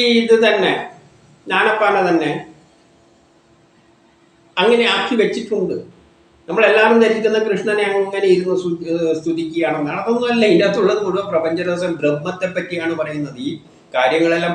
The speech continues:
ബ്രഹ്മമാണ് അറേഞ്ച് ചെയ്ത് വെച്ചിരിക്കുന്നത്. കൃഷ്ണനല്ല അതിൻ്റെ അകത്ത് താഴെ വരുന്നതാണ്. കൃഷ്ണനല്ല അതിൻ്റെ അകത്തുള്ള റോള് വളരെ കുറവാണ്. ബ്രഹ്മാവിന് പോലും എഴുതല്ല എന്ന് പറഞ്ഞാൽ വിഷ്ണുവിനും എഴുതല്ല, ശിവനും എഴുതല്ല. ഇതൊന്നും ആർക്കും അതിൽ നിന്നൊന്നും മാറാൻ പറ്റില്ല.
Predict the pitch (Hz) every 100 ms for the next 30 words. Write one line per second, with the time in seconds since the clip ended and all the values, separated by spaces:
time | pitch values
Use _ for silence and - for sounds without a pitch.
0 | - 139 139 170 170 175 165 156 160 165
1 | 151 147 135 143 120 113 101 - - _
2 | _ - 135 117 151 170 175 175 165 170
3 | 170 170 170 151 147 175 170 165 160 156
4 | 139 131 131 117 151 165 165 165 165 165
5 | 160 160 165 170 170 156 156 170 156 160
6 | 165 165 165 165 156 - - _ - 120
7 | 117 143 156 170 165 165 175 170 165 175
8 | 170 170 170 170 175 180 185 160 185 170
9 | 170 160 160 160 156 170 185 156 151 156
10 | 151 151 147 170 160 147 156 165 240 -
11 | - - - _ _ - 131 139 - 151
12 | 233 - - - _ _ 156 160 160 156
13 | 160 151 135 147 147 139 120 123